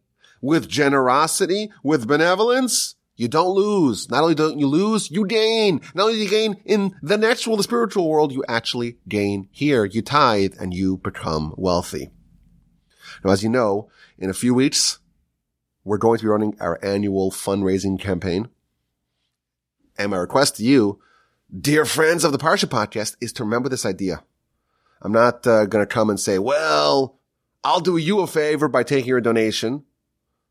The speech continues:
Of course, whoever gives, whoever supports, you're our partners.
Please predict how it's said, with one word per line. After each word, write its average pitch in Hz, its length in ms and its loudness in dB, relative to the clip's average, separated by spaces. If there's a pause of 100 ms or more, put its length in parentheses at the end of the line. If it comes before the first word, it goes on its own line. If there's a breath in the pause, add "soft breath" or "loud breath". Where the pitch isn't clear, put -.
(220)
Of - 100 -14
course, 123 440 2 (560)
whoever 117 280 2
gives, 101 320 2
whoever 110 160 0
supports, - 680 -6 (760)
you're 120 480 2
our 147 140 2
partners. 117 640 -2